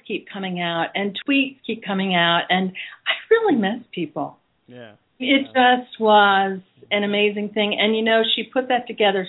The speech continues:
Speaker 1: so quickly, Mike.
Speaker 2: Mm-hmm.
Speaker 1: She only had, like, a couple,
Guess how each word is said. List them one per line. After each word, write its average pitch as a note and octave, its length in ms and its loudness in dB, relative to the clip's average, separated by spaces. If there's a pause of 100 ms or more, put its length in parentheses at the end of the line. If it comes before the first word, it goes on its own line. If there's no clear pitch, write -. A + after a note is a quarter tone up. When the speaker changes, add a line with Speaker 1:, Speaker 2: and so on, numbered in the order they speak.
(140)
Speaker 1:
so A3 120 -4
quickly, A3 460 -10
Mike. F3 240 -8
Speaker 2:
Mm-hmm. A#2 120 -20 (280)
Speaker 1:
She - 120 -4
only A#3 240 2
had, G#3+ 240 -2
like, G3 200 2
a F#3+ 40 -4
couple, G3 640 0